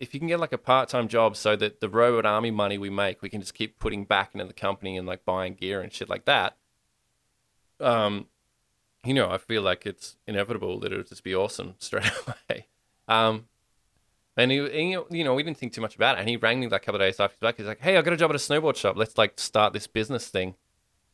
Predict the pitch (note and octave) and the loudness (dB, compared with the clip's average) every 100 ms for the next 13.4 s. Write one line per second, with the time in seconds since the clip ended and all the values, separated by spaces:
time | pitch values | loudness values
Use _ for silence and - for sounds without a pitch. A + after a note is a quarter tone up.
0 | _ G2 G2+ A#2 C3 A#2+ - B2+ G2+ F#2+ | _ -8 -4 0 4 4 4 2 2 -2
1 | _ _ _ - G#2+ A2 G#2+ G#2 _ _ | _ _ _ 4 6 6 4 -2 _ _
2 | - A2+ A2 A2+ A2+ B2+ A2+ A2+ A2 G#2+ | 0 2 4 2 2 2 4 4 4 4
3 | G2 - C3+ - B2+ B2 B2 _ _ _ | -2 -2 -4 -2 2 2 0 _ _ _
4 | _ _ _ _ _ _ - G2+ G2+ G2+ | _ _ _ _ _ _ 2 4 4 2
5 | G2+ G2+ _ _ A2+ - A2+ A2+ - G#2 | 0 -6 _ _ -12 0 4 4 2 -4
6 | G2+ F#2 - G2 G2 G2+ G#2 _ _ _ | -2 -6 -2 0 2 0 -4 _ _ _
7 | _ - A2+ B2 D#3 F3 F3 B2+ - - | _ -6 -2 0 4 4 6 2 2 2
8 | A#2 A#2 B2 B2+ - C3 C3+ - D#3 C#3 | 4 4 0 -8 0 2 2 -2 0 2
9 | B2+ B2 A#2+ A#2 A2+ A2+ B2 A#2 G#2+ A2 | 0 -2 0 0 2 -2 -2 0 0 2
10 | B2+ A#2+ A2+ G2+ A2 G#2 G2+ G2+ A2 G#2+ | 0 0 -2 -4 -4 -2 -2 2 2 2
11 | A#2 A#2+ B2 A2 A2+ C5 B4 - C4 - | 0 -2 0 0 0 -8 -12 0 0 2
12 | - _ _ - - - - D4 - A#3 | -4 _ _ -16 -16 -8 2 4 6 4
13 | - F3+ E3 D3+ | 6 4 4 2